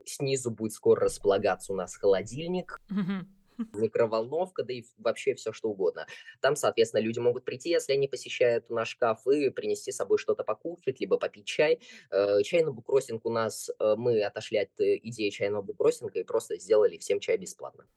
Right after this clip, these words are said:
Speaker 1: Потому
Speaker 2: Мгм.
Speaker 1: что щас сложные времена, на улице холодно у нас, и
Speaker 2: Мгм.
Speaker 1: поэтому без чая никак уже.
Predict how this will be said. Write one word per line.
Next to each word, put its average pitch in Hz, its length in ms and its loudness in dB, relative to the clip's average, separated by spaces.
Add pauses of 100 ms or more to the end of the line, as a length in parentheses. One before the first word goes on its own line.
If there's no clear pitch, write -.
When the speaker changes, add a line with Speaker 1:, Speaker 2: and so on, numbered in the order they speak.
(120)
Speaker 1:
Потому 92 240 -2
Speaker 2:
Мгм. - 0 -
Speaker 1:
что 95 160 4
щас - 280 0
сложные 107 360 4
времена, 123 400 4
на 117 100 0
улице 98 260 -4
холодно 151 380 2
у 147 40 0
нас, 143 280 -8 (380)
и 123 260 2
Speaker 2:
Мгм. 123 60 -8
Speaker 1:
поэтому 107 560 2
без - 80 -18
чая 113 300 4
никак 92 400 -10
уже. - 180 -18